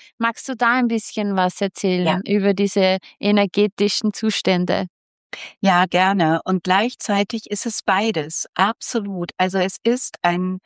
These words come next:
Speaker 2: weiblicher Zustand. Ich, ich übersetze es auch gerne mit Liebe oder Hingabe. Also tu, was du liebst, lieb, was du tust. Und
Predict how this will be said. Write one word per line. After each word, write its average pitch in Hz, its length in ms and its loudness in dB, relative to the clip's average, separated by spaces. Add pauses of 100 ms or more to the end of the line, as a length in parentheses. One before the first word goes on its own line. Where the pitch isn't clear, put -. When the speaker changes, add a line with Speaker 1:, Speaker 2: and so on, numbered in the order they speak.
(540)
Speaker 2:
weiblicher 233 840 2
Zustand. 208 920 -2
Ich, 208 260 -2
ich 208 160 -4
übersetze 226 520 0
es - 120 -2
auch - 180 0
gerne 202 340 2
mit 202 300 0 (100)
Liebe 202 600 2
oder 180 160 0
Hingabe. 160 800 -2
Also 208 240 2 (360)
tu, 269 220 2
was 226 240 0
du 208 140 -2
liebst, 220 500 0
lieb, 208 180 0
was 202 200 -2
du 190 120 -10
tust. 190 500 -8
Und 202 240 0